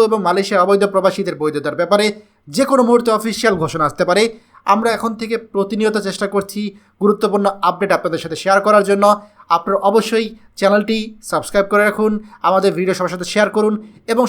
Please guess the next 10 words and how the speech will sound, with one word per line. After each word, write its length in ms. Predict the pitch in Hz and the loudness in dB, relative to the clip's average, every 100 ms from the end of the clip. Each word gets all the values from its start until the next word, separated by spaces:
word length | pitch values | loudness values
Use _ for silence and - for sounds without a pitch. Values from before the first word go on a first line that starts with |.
| - | 2
সর্বপ্রথমে 580 | 220 220 220 233 247 226 | 2 2 0 -2 0 -2
ভিডিও 200 | 190 202 190 | 0 0 2
আসা 120 | 202 190 | 2 2
মাত্রই, 380 | 208 - 220 208 - _ - | 0 2 0 0 -14 _ 0
যে 80 | 202 220 | 2 2
কোনো 120 | 226 180 | 0 0
ব্রেকিং 260 | 185 185 208 | -2 -2 0
নিউজ 140 | 208 196 156 | 0 0 -4
আসা 140 | 185 190 | 0 2
মাত্রই 280 | 202 214 | 2 2